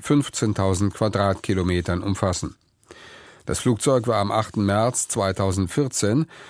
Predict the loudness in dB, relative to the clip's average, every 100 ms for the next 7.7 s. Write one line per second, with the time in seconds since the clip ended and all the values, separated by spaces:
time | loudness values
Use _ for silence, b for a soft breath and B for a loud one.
0 | B -2 2 2 2 0 2 0 0 2
1 | 2 4 2 2 2 2 2 0 0 0
2 | 0 0 0 0 0 0 0 -2 0 0
3 | 2 2 0 0 2 0 0 0 0 0
4 | -2 -2 0 0 2 0 0 B B B
5 | B -2 0 -2 0 2 2 0 -2 0
6 | -2 0 2 2 2 0 0 0 2 0
7 | 0 -4 -4 -4 -4 -8